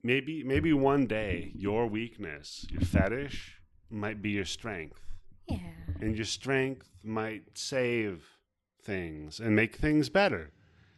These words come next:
Speaker 2: Yeah.
Speaker 1: If you <laughs> have a weird website where you take photos of women, uh, with their feet exposed and fetishize it, people might shame you for that, but
Speaker 2: It
Speaker 1: one
Speaker 2: is
Speaker 1: day,
Speaker 2: weird.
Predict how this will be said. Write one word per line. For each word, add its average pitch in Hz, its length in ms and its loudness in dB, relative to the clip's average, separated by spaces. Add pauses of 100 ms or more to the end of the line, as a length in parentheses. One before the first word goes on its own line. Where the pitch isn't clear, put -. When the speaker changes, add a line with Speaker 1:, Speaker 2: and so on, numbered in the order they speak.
Speaker 2:
Yeah. 214 280 -10
Speaker 1:
If 104 220 -6
you 123 80 0
<laughs> - 0 -
have 143 420 10
a 143 120 8
weird 117 540 2
website 101 680 6 (360)
where 110 120 0
you 107 200 0
take 107 340 -4
photos 107 600 2
of 92 160 0
women, 101 560 4 (420)
uh, 92 220 6
with 101 180 4
their 165 160 4
feet 98 400 -2 (140)
exposed 87 880 -2 (320)
and 92 140 0
fetishize 90 760 4
it, 85 320 -10
people 151 260 4
might 156 220 4
shame 127 340 4
you 156 140 4
for 175 180 -6
that, 180 420 -4
but 117 240 0 (600)
Speaker 2:
It - 100 -2
Speaker 1:
one 170 120 6
Speaker 2:
is 185 60 0
Speaker 1:
day, 202 280 8
Speaker 2:
weird. 147 360 2